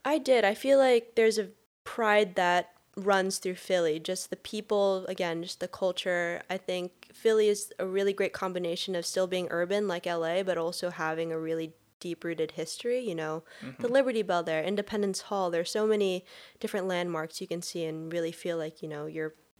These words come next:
Speaker 1: where history is being made. But again, yeah, no, I feel like it's a really great place to be, and I definitely recommend it if you're ever out on the East Coast.
Speaker 2: I'm with that. I have some questions now that we can get into it. Um, I'm not just, like, on my phone
Speaker 1: <laughs>
Speaker 2: texting and stuff like that.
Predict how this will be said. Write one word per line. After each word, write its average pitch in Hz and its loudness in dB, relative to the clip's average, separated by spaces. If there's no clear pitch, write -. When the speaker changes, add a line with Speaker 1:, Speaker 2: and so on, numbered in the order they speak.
Speaker 1:
where 175 -2
history 170 -4
is 160 -4
being 156 -4
made. 156 -4
But 185 2
again, 233 4
yeah, 208 6
no, 196 2
I 190 2
feel 233 2
like 233 2
it's 226 -2
a 202 -2
really 180 -2
great 165 0
place 165 -6
to - -8
be, 160 -6
and 151 -4
I 151 -6
definitely 156 -6
recommend 151 -8
it - -12
if - -12
you're - -4
ever - -4
out 60 -4
on 160 -6
the 156 -8
East - -10
Coast. - -10
Speaker 2:
I'm 131 -2
with 120 -2
that. 107 0
I 131 6
have 139 6
some 127 4
questions 147 4
now 127 4
that 127 2
we 123 0
can 123 0
get 117 2
into 131 2
it. 165 4
Um, 117 0
I'm 120 0
not 117 -2
just, - -6
like, 110 -4
on 107 -4
my 110 -2
phone 107 -6
Speaker 1:
<laughs> 117 2
Speaker 2:
texting - 0
and 131 0
stuff - 2
like 127 2
that. 143 4